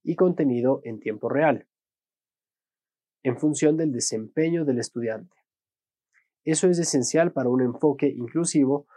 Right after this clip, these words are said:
que valore las habilidades y necesidades particulares de cada individuo. Según Lukin,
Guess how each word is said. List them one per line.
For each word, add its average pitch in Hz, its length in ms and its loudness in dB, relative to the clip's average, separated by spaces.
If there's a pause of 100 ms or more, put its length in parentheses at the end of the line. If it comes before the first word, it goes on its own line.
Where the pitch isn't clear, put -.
(120)
que 170 140 -4
valore 156 440 4
las 120 200 -2
habilidades 131 760 -2
y 165 120 -2
necesidades 131 640 -2
particulares 143 760 0
de 120 120 -4
cada 113 360 -2
individuo. 135 560 -2 (920)
Según 156 560 4
Lukin, 151 680 0